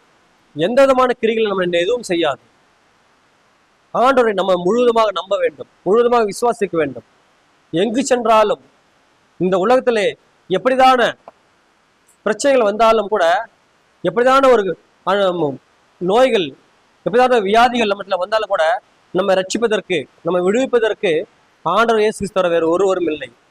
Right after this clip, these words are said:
இவ்விதமாக ரட்சிக்கத்தக்க தேவன் வேறு ஒருவரும் இல்லை. அவர்கள் ஆபத்தில் இருந்தார்கள், அவர்கள் கொலை செய்யப்படுவதற்காக அவர்கள் தயார் செய்தார்கள், அதில் போடப்பட்டார்கள்.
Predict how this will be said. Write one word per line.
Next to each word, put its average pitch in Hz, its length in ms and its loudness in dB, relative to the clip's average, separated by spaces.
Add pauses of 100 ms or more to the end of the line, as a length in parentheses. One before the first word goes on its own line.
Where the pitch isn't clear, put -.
(640)
இவ்விதமாக 262 540 2
ரட்சிக்கத்தக்க 226 640 -2 (120)
தேவன் 202 420 -2 (360)
வேறு 202 360 0
ஒருவரும் 196 380 0
இல்லை. 165 180 -2 (640)
அவர்கள் 214 260 4 (100)
ஆபத்தில் 262 360 2
இருந்தார்கள், 220 480 0 (1120)
அவர்கள் 220 340 2 (280)
கொலை 247 280 4
செய்யப்படுவதற்காக 233 800 2 (480)
அவர்கள் 190 260 -2
தயார் 247 280 2
செய்தார்கள், 196 440 0 (260)
அதில் 208 240 -2
போடப்பட்டார்கள். 247 640 2